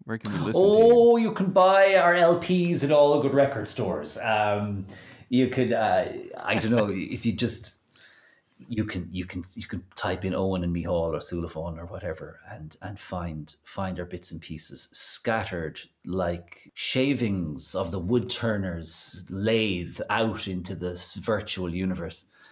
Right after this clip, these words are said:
Speaker 2: Um, so whatever's on. Oh, do you know what's great? You were talking about is The Kate, a P B S show we got to do last year. Um, which
Speaker 1: Oh,
Speaker 2: is
Speaker 1: yeah.
Speaker 2: cool.
Speaker 1: Yeah,
Speaker 2: Yeah, we did
Speaker 1: that's
Speaker 2: an
Speaker 1: really
Speaker 2: hour-long
Speaker 1: fun.
Speaker 2: show called The Kate.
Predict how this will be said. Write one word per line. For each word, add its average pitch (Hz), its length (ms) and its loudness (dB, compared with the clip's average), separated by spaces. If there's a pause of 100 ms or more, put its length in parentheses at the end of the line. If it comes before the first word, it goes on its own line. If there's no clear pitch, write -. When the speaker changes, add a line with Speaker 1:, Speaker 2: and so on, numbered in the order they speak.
(640)
Speaker 2:
Um, 78 520 -8 (280)
so - 640 -10
whatever's 90 480 -8
on. - 180 0
Oh, 214 220 6
do 170 80 0
you 226 60 6
know 247 80 8
what's 233 160 4
great? 175 340 4
You 160 160 4
were 185 100 6
talking 120 320 2
about 98 220 4
is 113 160 -2
The 120 100 -4
Kate, 156 460 0
a 110 80 -2
P 156 200 -2
B 131 140 2
S 156 180 0
show 104 200 0
we 85 140 -2
got 87 160 -4
to 98 80 -6
do 85 160 -4
last 82 320 -4
year. - 160 -10 (720)
Um, 80 540 -6 (240)
which 147 140 -4
Speaker 1:
Oh, 175 120 -2
Speaker 2:
is 156 40 -2
Speaker 1:
yeah. 131 180 -4
Speaker 2:
cool. 127 720 4
Speaker 1:
Yeah, 110 140 -4
Speaker 2:
Yeah, 117 180 2
we 107 120 -2
did 110 200 -2
Speaker 1:
that's 113 40 0
Speaker 2:
an 117 80 4
Speaker 1:
really 113 220 2
Speaker 2:
hour-long 104 220 -2
Speaker 1:
fun. 98 40 -2
Speaker 2:
show 90 540 -2
called 80 260 -6
The 98 80 -6
Kate. 90 500 -6